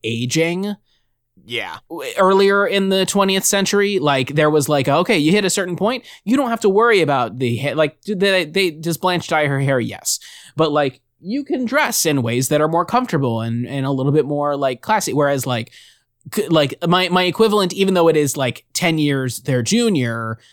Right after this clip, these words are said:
Speaker 1: is Cougar Town. The way that they, the way that we interpret that, like, the threshold of getting older than forty in pop culture now is Cougar Town, which is so vastly different than the way they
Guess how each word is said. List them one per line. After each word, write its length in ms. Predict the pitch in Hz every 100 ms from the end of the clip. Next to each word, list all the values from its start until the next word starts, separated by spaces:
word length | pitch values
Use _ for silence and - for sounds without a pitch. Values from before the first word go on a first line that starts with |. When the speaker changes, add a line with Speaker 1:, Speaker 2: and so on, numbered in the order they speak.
| _
Speaker 1:
is 240 | 151 135 -
Cougar 320 | 220 160 127
Town. 320 | - - - _ _ _ -
The 100 | 160
way 200 | 156 151
that 120 | 147
they, 320 | 151 139 127 -
the 160 | 151 156
way 180 | 180
that 140 | 180 165
we 320 | 151 143 127
interpret 500 | 143 160 156 151 135
that, 380 | 143 135 123 _ _ _
like, 340 | 151 123 120 - 151
the 240 | 139 135
threshold 560 | - 156 147 160 151 143
of 140 | 123
getting 300 | 143 143 135
older 340 | 139 156 156
than 160 | 143 131
forty 560 | - 143 143 131 117 - _ _ -
in 560 | 135 131 120 117 113 _ _ _ _ _
pop 220 | - 143
culture 260 | - 143 113
now 300 | 131 147 123
is 100 | 110
Cougar 320 | - 147 98
Town, 320 | - - - 185
which 220 | 151 143
is 140 | 120 -
so 640 | - - - 185 208 180 139
vastly 420 | 143 151 - 139
different 320 | 139 139 123
than 100 | 120
the 80 | 120
way 180 | 120 117
they 360 | 117 113 113